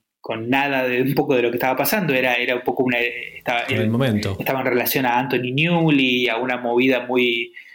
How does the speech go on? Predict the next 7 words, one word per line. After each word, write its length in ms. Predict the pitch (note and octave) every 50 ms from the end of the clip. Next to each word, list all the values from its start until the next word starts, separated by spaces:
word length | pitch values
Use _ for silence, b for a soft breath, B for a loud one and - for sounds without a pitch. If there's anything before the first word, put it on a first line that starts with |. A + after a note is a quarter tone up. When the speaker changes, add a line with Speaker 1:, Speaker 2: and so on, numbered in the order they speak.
| B B _
Speaker 1:
inglesa 640 | B2+ C3 C3 B2+ A#2+ C3+ C3 C3 C3+ C3+ - C#3+ A#2+
de 140 | A#2 A#2+
canción 480 | A#2 B2+ B2 B2 A#2+ - - C3+ C3 B2+
medio 400 | C3 B2+ C3 C3 C3 A#2+ A#2 A#2+
comedia 440 | - - A#2+ B2 B2+ C3 C3+ B2+ A#2+
dramática, 760 | A#2 A2+ A#2 A2+ C#3 D#3+ E3+ D#3+ D3+ C#3 - B2 A#2+ - B2
eh, 680 | A#2 A#2 A#2 A#2 A#2 A#2+ A#2 A2 - - - - - -